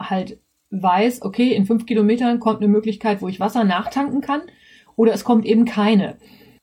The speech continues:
Meine Jakobsmuschel habe ich zusammen mit dem Kredenzial und dem Herbergsführer auch bei der Jakobusbruderschaft bestellt. Die kann man aber auch entlang des Weges kaufen.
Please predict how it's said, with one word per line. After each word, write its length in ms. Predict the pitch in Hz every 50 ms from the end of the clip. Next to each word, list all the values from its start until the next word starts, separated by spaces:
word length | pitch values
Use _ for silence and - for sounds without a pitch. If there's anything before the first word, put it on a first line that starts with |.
| _ _ _ _ -
Meine 280 | 208 196 190 240 339 339
Jakobsmuschel 720 | 349 330 311 - 339 - - - 277 277 294 - 311 262
habe 220 | 240 254 254 254 240
ich 180 | 240 - -
zusammen 560 | - - 220 196 185 190 196 233 285 330 302
mit 420 | 277 277 254 - _ - - - _ _ _ _ _ _ _ _ _ _ _ -
dem 180 | 214 196 190 -
Kredenzial 800 | - - 208 196 185 180 180 190 - - 202 185 - 330 339 -
und 160 | 214 202 190
dem 100 | 190 175
Herbergsführer 720 | 165 175 180 214 214 214 - - - 262 269 262 262 -
auch 160 | - - -
bei 80 | - 220
der 140 | 196 185 175
Jakobusbruderschaft 1080 | 160 151 - - 214 214 202 - - - _ - 294 269 - 285 - - 277 269 -
bestellt. 500 | - 240 - - - 226 226 233 240 240 _ - - - - - - _ _ _ -
Die 120 | 233 208 196
kann 180 | - 254 247
man 140 | 254 254 233
aber 220 | - 214 214 -
auch 120 | - 226 247
entlang 300 | 233 202 202 214 220 202
des 160 | 220 196 -
Weges 340 | 190 196 240 233 262 254 -
kaufen. 500 | - - 247 254 262 285 285 - 311